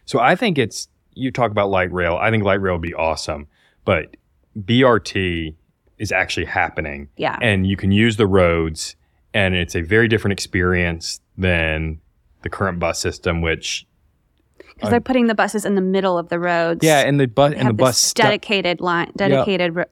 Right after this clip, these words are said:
Speaker 1: It's literally having a train that runs on the road.
Speaker 2: Yeah.
Speaker 1: And it doesn't require a whole bunch of infrastructure. And I think the smartest thing is that it's malleable. 'Cause ten years ago, you would have never thought, or twenty years ago, you would have never thought that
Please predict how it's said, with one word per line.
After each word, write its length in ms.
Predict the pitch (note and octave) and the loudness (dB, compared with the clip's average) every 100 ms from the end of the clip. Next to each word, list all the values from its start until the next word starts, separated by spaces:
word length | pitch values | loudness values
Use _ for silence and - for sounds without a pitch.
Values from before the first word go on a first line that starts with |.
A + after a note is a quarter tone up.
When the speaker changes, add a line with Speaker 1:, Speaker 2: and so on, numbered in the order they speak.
| _ | _
Speaker 1:
It's 160 | D#3 - | -2 4
literally 460 | G3 F#3 D#3+ C3+ | 6 6 4 2
having 400 | A2 B2+ B2 B2 | 0 0 2 2
a 120 | - G#2+ | 0 -4
train 340 | - A2+ G#2 | 0 4 4
that 100 | F#2+ | 2
runs 180 | E2+ F2 | 0 -2
on 60 | D#2+ | -4
the 60 | |
road. 240 | D2+ - - _ | -8 -12 -20 _
Speaker 2:
Yeah. 240 | - - G#3+ - | -4 -4 -6 -2
Speaker 1:
And 140 | D#3 C#3+ | 2 4
it 80 | C#3 | 4
doesn't 260 | C#3 C3+ | 4 4
require 400 | B2 - A#2+ A2 | 0 2 4 4
a 80 | F#2+ | 2
whole 160 | A2 A2+ | 2 2
bunch 220 | G#2 F#2 | 2 0
of 60 | F#2 | -2
infrastructure. 380 | F2+ G2 A#2+ | -2 -2 -2
And 280 | - A#2+ A2+ - | 0 0 0 0
I 100 | A2+ | -2
think 180 | A#2+ | -2
the 80 | G2+ | -6
smartest 400 | - C#3 D#3 D#3 | -4 0 2 2
thing 140 | G#2 G#2 | 0 0
is 80 | |
that 100 | G2 | 0
it's 100 | F#2 | -2
malleable. 560 | G2+ G2+ G2 F2 D2 - _ _ _ | 0 2 2 0 -4 -12 _ _ _
'Cause 220 | C3+ G2 - | 2 2 -2
ten 200 | D#3+ D#3 | 4 4
years 220 | D3 D#3 | 4 2
ago, 180 | B2+ G#2+ | 2 2
you 140 | A2+ | 2
would 100 | A#2+ | 2
have 80 | A2+ | 2
never 280 | A#2 B2+ A#2 | 2 2 0
thought, 280 | - B2 A2 | 2 2 2
or 80 | F#2 | 0
twenty 280 | - E3+ | 0 2
years 180 | G2+ F2+ | 2 0
ago, 320 | F2+ F2 F#2+ - | -2 0 -2 -2
you 100 | B2+ | -4
would 80 | A#2+ | 0
have 80 | |
never 220 | A#2+ C3 B2+ | 2 2 2
thought 280 | A#2+ A2 - | 2 0 0
that 240 | G2+ F2+ | 0 0